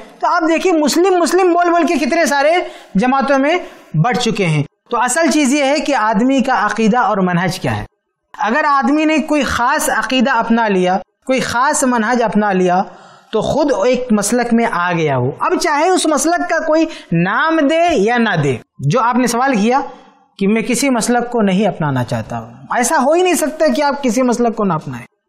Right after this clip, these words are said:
ये हो सकता है कि आप उस मसलक को कोई नाम ना दें, लेकिन खुद ब खुद किसी मसलक में आप जाके फिट होंगे, ऐसा मुमकिन ही नहीं है कि कोई आदमी किसी मसलक में रहे ही ना, किसी मसलक में आए ही ना,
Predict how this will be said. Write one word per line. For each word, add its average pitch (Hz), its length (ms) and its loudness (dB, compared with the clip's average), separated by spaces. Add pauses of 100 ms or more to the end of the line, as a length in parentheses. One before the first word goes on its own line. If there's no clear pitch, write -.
(120)
ये 214 160 2
हो 320 120 0
सकता 320 340 -2
है 320 80 2
कि 320 120 0
आप 285 200 0
उस 277 140 0
मसलक 262 300 0
को 254 160 -2
कोई 247 200 0
नाम 202 220 2
ना 170 160 2
दें, 127 160 -4 (280)
लेकिन 202 300 0
खुद 302 340 -2
ब 254 160 0
खुद 269 300 -2 (100)
किसी 262 240 0
मसलक 226 440 0
में 233 100 2
आप 196 260 0
जाके 190 380 0 (380)
फिट 226 220 -2
होंगे, 196 600 0 (240)
ऐसा 233 320 0
मुमकिन 226 480 2
ही 349 140 2
नहीं 302 100 0
है 294 80 2
कि 269 160 0
कोई 254 180 0
आदमी 233 440 2 (320)
किसी 240 280 2
मसलक 233 500 2
में 226 320 2 (240)
रहे 190 360 0
ही 233 200 0
ना, 147 220 -2 (440)
किसी 220 220 0
मसलक 233 400 0
में 233 120 2
आए 220 260 0
ही 240 100 0
ना, 165 160 0